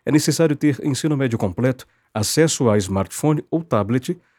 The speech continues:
disponibilidade para capacitação online e não ter vínculo com a organização dos exames. Os certificadores serão responsáveis por acompanhar toda a logística de aplicação das provas, incluindo a abertura de malotes,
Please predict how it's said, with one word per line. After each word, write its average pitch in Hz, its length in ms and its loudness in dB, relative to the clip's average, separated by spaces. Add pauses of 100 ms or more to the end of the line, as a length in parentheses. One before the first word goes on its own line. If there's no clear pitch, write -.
(240)
disponibilidade 120 920 0
para 123 240 0
capacitação 110 800 -4
online 135 420 0 (360)
e 208 40 0
não 180 160 4
ter 143 240 2
vínculo 165 540 0
com 135 320 -2
a 120 80 0
organização 107 640 -2
dos 101 160 0
exames. 98 600 -2 (340)
Os 131 140 -2
certificadores 143 880 0 (220)
serão 165 240 0
responsáveis 139 800 -2
por 117 280 -6
acompanhar 131 680 -4 (120)
toda 139 300 0
a - 20 0
logística 110 640 -2
de 123 100 -2
aplicação 147 640 0
das 107 200 -2
provas, - 580 0 (220)
incluindo 139 500 2
a 113 60 2
abertura 120 500 0
de 110 100 -2
malotes, 104 720 -2